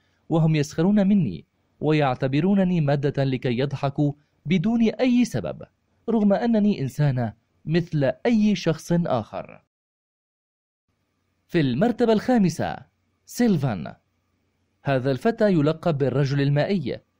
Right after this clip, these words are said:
فهو يقضي معظم وقته داخل الماء، ويتميز بقدرته الكبيرة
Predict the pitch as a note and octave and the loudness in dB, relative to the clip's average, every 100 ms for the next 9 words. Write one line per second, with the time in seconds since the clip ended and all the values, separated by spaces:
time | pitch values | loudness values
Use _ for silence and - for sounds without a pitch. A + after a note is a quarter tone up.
0 | _ _ D#3 D3 C3+ D3 D#3+ C#3 C3+ D3 | _ _ -2 0 2 0 0 -2 0 -2
1 | C#3 B2+ B2+ C#3 D3+ C#3 C3+ C3+ D3+ D#3+ | -2 -2 -2 -2 -2 -2 0 -2 0 0
2 | E3+ G#2 - _ _ _ _ _ _ C3+ | 2 0 -6 _ _ _ _ _ _ 0
3 | C3+ B2+ B2 C#3+ A#3+ B3+ F3+ D#3+ D#3 D3 | 0 0 0 0 0 0 0 0 0 -2
4 | B2+ C3 D3+ C#3+ A#2 B2+ C3 D3+ | -2 -2 0 0 -2 -4 -2 -2